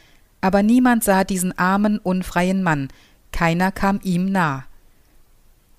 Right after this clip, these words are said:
Als Jesus mit dem Boot an die Stelle kam,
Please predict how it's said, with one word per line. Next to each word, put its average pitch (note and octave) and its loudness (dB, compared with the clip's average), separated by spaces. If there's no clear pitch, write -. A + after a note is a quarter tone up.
Als F#3 -2
Jesus A3 0
mit F3 -4
dem F3 -2
Boot G#3 0
an E3 -2
die F3+ -2
Stelle F#3+ 2
kam, F3 -2